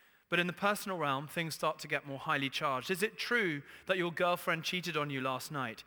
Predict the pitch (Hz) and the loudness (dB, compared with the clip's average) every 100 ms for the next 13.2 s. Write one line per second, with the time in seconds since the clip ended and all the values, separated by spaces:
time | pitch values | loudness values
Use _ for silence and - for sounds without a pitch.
0 | - - 214 214 196 - 262 202 190 220 | -18 0 4 4 4 4 4 4 2 2
1 | 208 214 185 - 214 202 165 175 170 - | 2 2 0 0 -2 0 0 0 -2 2
2 | 190 180 156 151 175 156 175 165 160 151 | 2 2 -2 0 0 0 -6 -2 -2 -4
3 | 185 180 143 98 - _ _ _ - _ | -4 -4 -4 -12 -14 _ _ _ -20 _
4 | _ _ - 160 160 151 151 143 143 - | _ _ -8 -4 -4 0 -2 -2 -8 -8
5 | 139 - 151 - 127 123 - 135 127 123 | -10 -4 -4 -4 -10 -8 -4 -6 -6 -8
6 | - 165 143 104 98 - - - _ _ | -6 -6 -8 -12 -14 -20 -20 -20 _ _
7 | 139 135 151 160 143 131 131 139 139 131 | -2 0 2 2 2 -2 -2 -4 -2 -4
8 | 127 - 139 - 139 - 131 123 123 - | -6 -10 -10 -8 -10 -8 -8 -8 -8 -8
9 | 120 120 - 170 143 107 - _ _ _ | -10 -6 -6 -8 -14 -20 -20 _ _ _
10 | _ _ _ _ _ - 165 190 190 - | _ _ _ _ _ -4 2 2 2 2
11 | 226 135 117 139 156 - 185 170 165 - | 2 2 -2 -4 -6 -2 -2 0 -4 -4
12 | 165 160 - 175 147 123 - 117 117 143 | -8 -8 -2 -2 -2 -6 -6 -6 -6 -8
13 | 139 - | -6 -8